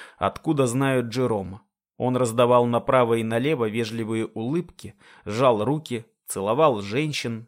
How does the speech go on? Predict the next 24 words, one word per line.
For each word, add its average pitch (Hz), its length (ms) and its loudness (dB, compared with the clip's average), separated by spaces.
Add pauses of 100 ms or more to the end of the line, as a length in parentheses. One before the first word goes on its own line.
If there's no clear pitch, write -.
(120)
в 101 140 -4
рамках 120 420 0
светских 120 500 -6
приличий, 120 760 -6 (360)
принимал 120 500 0
поздравления. 110 960 -6 (220)
И 110 80 -6
все 156 240 0
это 147 220 4
время 156 340 2
держал 123 480 2
мою 135 260 2
руку, 170 540 -4
словно 135 480 0
боялся 127 640 2
отпустить - 640 -8
хотя 123 340 -2
бы 135 140 -2
на 131 100 -2
мгновение. 123 800 -6 (520)
Музыка, 127 720 -2 (100)
смех, 135 640 -2 (100)
мелькание 120 760 2
лиц, 170 440 -4